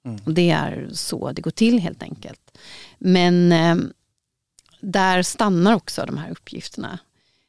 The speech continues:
Speaker 2: Det är ju ingenting som, eh, går vidare till skolan till exempel.
Speaker 1: Mm. Det, det verkar överlag i det här fallet och i många andra ska man säga finnas ett informationsunderskott vad gäller olika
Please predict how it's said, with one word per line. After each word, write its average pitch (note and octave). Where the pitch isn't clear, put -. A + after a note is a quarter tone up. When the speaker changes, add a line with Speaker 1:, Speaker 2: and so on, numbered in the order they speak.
Speaker 2:
Det G#3+
är F#3+
ju E3+
ingenting F3+
som, D#3+
eh, D#3+
går F3
vidare D#3+
till -
skolan F#3+
till -
exempel. -
Speaker 1:
Mm. G#2+
Det, C3+
det C3+
verkar C#3+
överlag E3
i E3
det D3+
här B2
fallet F#2+
och -
i A#2
många A2
andra G#2+
ska -
man A#2
säga A2
finnas B2
ett -
informationsunderskott C3
vad B2+
gäller A2
olika A#2